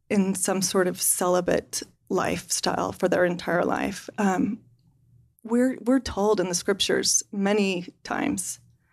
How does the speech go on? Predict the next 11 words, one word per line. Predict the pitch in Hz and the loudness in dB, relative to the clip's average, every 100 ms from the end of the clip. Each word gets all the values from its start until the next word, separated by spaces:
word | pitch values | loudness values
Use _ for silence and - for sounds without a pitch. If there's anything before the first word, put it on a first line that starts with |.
| _ _ | _ _
as | 202 180 | 0 0
disciples, | 185 185 202 208 208 - | 0 -2 2 2 2 -2
we | - 202 | 0 2
are | 196 | 2
not | 170 175 - - | 2 0 -2 -6
to | - | -4
let | - - - - - | -2 -2 -4 -12 -4
anybody | 202 202 196 190 175 - - _ _ _ _ _ _ | 0 2 2 -2 -4 -6 -10 _ _ _ _ _ _
leave | 180 180 175 - - _ - _ _ _ _ - 262 | 4 4 2 -6 -20 _ -20 _ _ _ _ -18 -16
the, | 202 185 175 175 - _ _ _ _ _ _ _ | -2 2 2 0 -8 _ _ _ _ _ _ _
um, | 208 202 180 170 | -2 0 2 -2